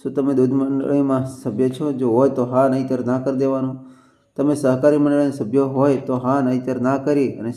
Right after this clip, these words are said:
save and next કરી દેવાનું છે. save and next કર્યા પછી અહીંયા બેંકની ડિટેલ નાખવાની ખુલશે. ત્યાં તમારે પહેલાં આઈ એફ સી કોડ નાખવાનો રહેશે. આઈ એફ સી કોડ નાખ્યા પછી નંબર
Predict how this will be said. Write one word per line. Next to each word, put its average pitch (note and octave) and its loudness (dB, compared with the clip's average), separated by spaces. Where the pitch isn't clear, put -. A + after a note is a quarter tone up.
save D3+ 4
and C#3+ 2
next C3 2
કરી C3+ -2
દેવાનું A#2 0
છે. C3+ -10
save F3 8
and E3 4
next - 2
કર્યા E3+ 6
પછી D#3+ 2
અહીંયા D#3 4
બેંકની C#3 2
ડિટેલ D#3 4
નાખવાની C#3+ 2
ખુલશે. C#3 -4
ત્યાં D3 0
તમારે C#3+ 2
પહેલાં C3+ 2
આઈ C3+ 4
એફ D3 4
સી D#3 -2
કોડ D3 4
નાખવાનો C3+ 2
રહેશે. B2 -2
આઈ C#3+ -2
એફ D3+ -2
સી E3+ -6
કોડ D3+ 4
નાખ્યા C#3+ 2
પછી C3 -4
નંબર C#3 6